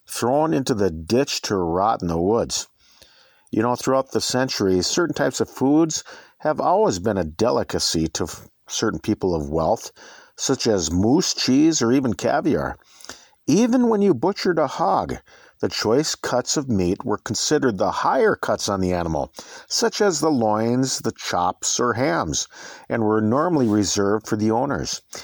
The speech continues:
The lower and undesirable parts, such, uh, uh, such as the intestines or the feet and the belly, would be given to their servants.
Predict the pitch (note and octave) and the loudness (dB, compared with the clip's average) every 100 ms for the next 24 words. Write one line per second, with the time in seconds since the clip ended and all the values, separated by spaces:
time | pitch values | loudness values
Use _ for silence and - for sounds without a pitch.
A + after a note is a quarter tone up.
0 | - - - A#2 A2 A#2+ F#3 A3 A3+ C3+ | -18 -20 -4 0 2 4 4 4 4 2
1 | B2 A2+ D3 G#3+ G3+ G3 F#3+ G3 G3 D3+ | 0 0 -2 0 2 2 2 2 2 2
2 | A2+ - E2 C2+ - - - C3 - - | 0 0 -2 -2 -6 -8 -8 -14 -10 -4
3 | G#2+ G2+ - G#2 F#2+ F#2+ F#2 F2 - A#2+ | -2 -2 -2 0 0 0 0 -2 -2 0
4 | A#2+ F2 F#2+ F2 B2+ B2+ - C#3+ D3+ D3+ | 0 2 0 0 0 0 -2 -2 0 -2
5 | C3+ F#2+ D#2 D#2 - - - - E2+ D#2+ | 0 -2 -2 -6 -12 -18 -18 -12 -8 -6
6 | - C3 C#3 D#3+ F#2+ D2+ B1 G2+ C3 F3+ | -2 2 2 2 -2 -4 0 0 2 0
7 | F3 _ - - _ - F#2+ F#2+ E2 F#2+ | -4 _ -20 -20 _ -6 -2 0 2 0
8 | F#2+ F2+ B2+ C3 C3+ - F#3 - - - | 0 0 0 0 0 0 -2 -2 -4 -6